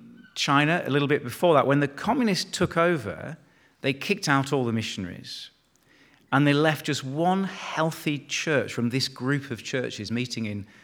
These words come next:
the capital, Addis Ababa. Eventually, this church was shut down, and the communists confiscated their buildings and forced them underground, and they met secretly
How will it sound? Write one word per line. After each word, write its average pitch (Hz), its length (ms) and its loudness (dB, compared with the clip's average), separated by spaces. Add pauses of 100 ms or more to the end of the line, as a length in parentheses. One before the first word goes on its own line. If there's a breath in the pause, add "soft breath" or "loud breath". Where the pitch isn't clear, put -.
(180 loud breath)
the - 80 -16
capital, 131 440 -4
Addis 107 240 -4
Ababa. 123 360 -4 (1040)
Eventually, 139 340 4
this 170 180 2
church - 320 6
was 120 100 0
shut - 260 2
down, 123 320 -2 (680 loud breath)
and 127 160 2
the 123 60 0
communists 156 440 2
confiscated 143 640 2
their 110 100 0
buildings 143 480 2
and 113 160 0
forced 147 600 4
them 139 100 4
underground, 131 840 0
and 110 180 -6
they 113 100 -2
met 135 300 2
secretly 110 600 -2